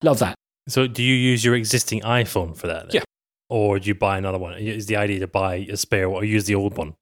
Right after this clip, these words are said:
Speaker 2: you know?
Speaker 1: Well, for now, the idea is that this is a way to dodge buying a-, another camera. So what I do is I just turn my iPhone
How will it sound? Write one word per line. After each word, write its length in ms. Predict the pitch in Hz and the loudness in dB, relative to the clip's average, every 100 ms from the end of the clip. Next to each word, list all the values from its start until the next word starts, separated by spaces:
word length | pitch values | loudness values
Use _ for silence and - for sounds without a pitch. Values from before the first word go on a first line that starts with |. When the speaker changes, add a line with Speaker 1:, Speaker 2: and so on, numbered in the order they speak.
| - | -10
Speaker 2:
you 100 | 87 | -10
know? 140 | 92 - | -10 -2
Speaker 1:
Well, 220 | 131 117 - _ | 2 2 0 _
for 200 | - 175 | 2 4
now, 340 | 156 127 107 98 | 6 4 4 2
the 120 | 101 | 0
idea 360 | 101 95 101 | 0 0 0
is 160 | 98 95 | 2 0
that 120 | - | -2
this 220 | 110 - | 0 0
is 100 | 101 | 0
a 160 | 98 98 - | -2 -4 -8
way 240 | - 98 92 | -6 -4 -2
to 120 | - | -4
dodge 420 | 92 101 92 - - _ - | 0 0 2 -2 -4 _ -4
buying 260 | 98 95 87 | -2 0 -2
a-, 80 | 90 | -4
another 220 | 98 95 | -4 -4
camera. 380 | - 104 87 85 | -2 -2 -2 -2
So 320 | 101 92 95 - _ _ _ - | -2 -2 -6 -12 _ _ _ 0
what 100 | 104 | 2
I 100 | 95 | 2
do 160 | 98 | 0
is 120 | 92 98 | 2 2
I 100 | 95 | 2
just 220 | 104 - _ | 0 -2 _
turn 160 | - 101 | 0 2
my 240 | 104 95 | 0 -2
iPhone 380 | 98 98 92 92 | 0 0 -2 -6